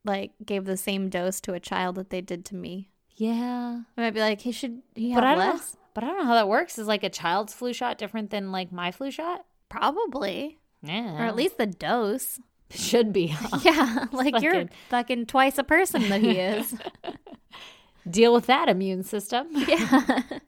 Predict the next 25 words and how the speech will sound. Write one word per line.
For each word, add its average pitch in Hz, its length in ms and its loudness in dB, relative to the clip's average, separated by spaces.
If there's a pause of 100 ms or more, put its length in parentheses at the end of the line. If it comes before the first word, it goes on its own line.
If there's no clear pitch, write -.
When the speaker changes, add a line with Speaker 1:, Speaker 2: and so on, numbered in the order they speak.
(400)
Speaker 2:
Well, 254 200 6
I 247 100 4
guess 320 300 2
it 415 120 2
turns 240 320 0
out 196 280 2
that 180 260 0
in 190 240 -6
recent 220 420 -4
weeks 202 540 -8
prior 180 400 2
to - 100 -12
this 208 180 -10
attack, 196 500 -4 (260)
there 226 140 0
were 220 100 -2
two 330 320 -4
other 220 380 0
banks 196 440 -6
that 202 140 -6
had 190 160 -6
experienced 185 880 -6 (140)
a 202 80 -6
similar 185 480 -6
event 196 440 -6